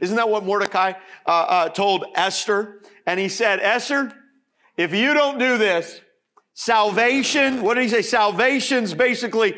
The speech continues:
it is going to come from somewhere else. God's gonna find a way." But in this story, we don't have,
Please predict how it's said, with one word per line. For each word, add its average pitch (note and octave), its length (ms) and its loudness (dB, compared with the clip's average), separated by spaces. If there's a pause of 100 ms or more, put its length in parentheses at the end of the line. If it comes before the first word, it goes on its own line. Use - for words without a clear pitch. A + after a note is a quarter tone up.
(220)
it A3+ 140 2
is A#3+ 160 -2
going G3+ 300 0
to E3+ 80 -2
come G3 220 -2
from E3+ 200 -4
somewhere E3+ 380 0
else. B2 200 -2
God's F#3+ 300 0
gonna E3+ 200 -2
find D#3+ 340 -4
a C3 40 -2
way." C3+ 280 -6 (1200)
But G#3 220 2
in F#3+ 160 -2
this C#4+ 200 2
story, F3+ 680 0 (1120)
we B3 220 2
don't C#4+ 240 0
have, C4+ 580 2